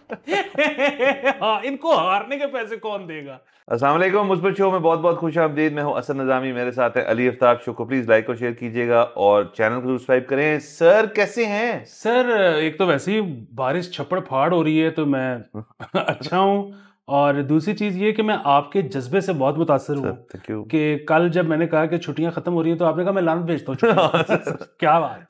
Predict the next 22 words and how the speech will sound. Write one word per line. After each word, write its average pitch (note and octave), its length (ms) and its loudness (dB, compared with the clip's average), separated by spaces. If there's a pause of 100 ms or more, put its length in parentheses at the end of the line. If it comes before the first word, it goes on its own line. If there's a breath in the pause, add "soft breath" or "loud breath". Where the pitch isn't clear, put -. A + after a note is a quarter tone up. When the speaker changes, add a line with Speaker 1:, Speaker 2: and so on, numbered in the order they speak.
Speaker 2:
सर, A3+ 180 2
तीन A3+ 520 0
जो A3+ 80 2
है B2+ 140 2
ना, E3 340 -6 (360)
मैंने C3 280 0
इस D#3 160 0
दफा E3 160 4
रियलाइज D#3 360 2
किया F#3 140 -8
कि F#3+ 80 -4
तीन F3 220 0
बहुत E3 180 4
ज्यादा F#2 220 0
है। - 240 -12 (540 soft breath)
अ, B2+ 320 6 (300)
डेढ़ B2 320 4
छुट्टी, E3 580 -6 (320)
एक C3 240 -2
पूरी C3+ 200 0
मिले F3+ 180 2
आपको C#3+ 460 0